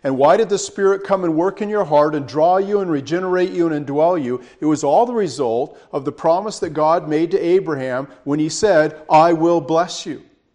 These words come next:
And you see, in that little phrase, "I will bless you," it was pregnant with blessings we couldn't even imagine.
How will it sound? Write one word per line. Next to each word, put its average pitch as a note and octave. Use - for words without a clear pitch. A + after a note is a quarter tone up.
And C#3+
you D#3
see, A3
in F#3+
that G3
little A3+
phrase, G#3+
"I E3
will G#3+
bless D#3+
you," -
it E3+
was D3+
pregnant D#3+
with D#3+
blessings G3
we F#3
couldn't G3+
even F#3
imagine. C#3+